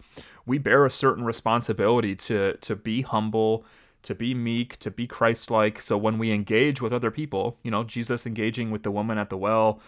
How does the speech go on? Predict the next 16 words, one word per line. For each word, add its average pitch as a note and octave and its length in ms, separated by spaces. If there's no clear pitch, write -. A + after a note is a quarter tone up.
Paul A#2+ 380
engaging A2 500
with A2 140
the F#2+ 80
people G#2+ 280
of F#2+ 100
Athens, F#2+ 580
like, F#2+ 300
we A#2+ 140
contextualize, C#3 1120
we, G2+ 400
we, G#2 360
we're G2+ 140
gracious, C3 640
we're G2 100
humble, B2 560